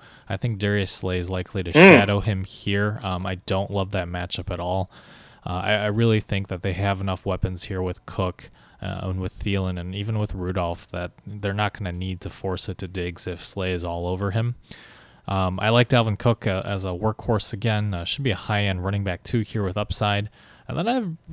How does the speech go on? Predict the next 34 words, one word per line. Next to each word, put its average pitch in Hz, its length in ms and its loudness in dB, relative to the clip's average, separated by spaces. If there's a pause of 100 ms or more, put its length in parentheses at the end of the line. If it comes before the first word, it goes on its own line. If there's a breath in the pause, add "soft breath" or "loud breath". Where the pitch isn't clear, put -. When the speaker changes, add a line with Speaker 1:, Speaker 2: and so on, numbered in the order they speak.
(100)
Speaker 1:
Cal-, 160 260 0
uh, 127 180 4
Kyle 170 240 2
Rudolph 113 420 4
as 90 80 -2
a 90 60 -2
mid-range 101 480 0
tight 101 160 0
end 95 160 0
two. 98 200 -2
Some 147 400 2
upside 123 380 0
in 110 140 -2
P 120 120 0
P 107 200 -2
R 101 180 0
if 98 160 -4
Cousins 98 480 -4
does 95 300 0
use 95 200 -4
him 98 120 -2
as 87 120 -4
an 90 140 -6
out-, - 340 -6 (140)
outlet 113 400 0
receiver 123 520 0
over 95 200 -4
Diggs 101 300 -2
in 107 100 -2
this 110 180 -4
one. 120 220 -2
Again, 101 420 -2
uh, 95 400 -4
I'm 107 280 -2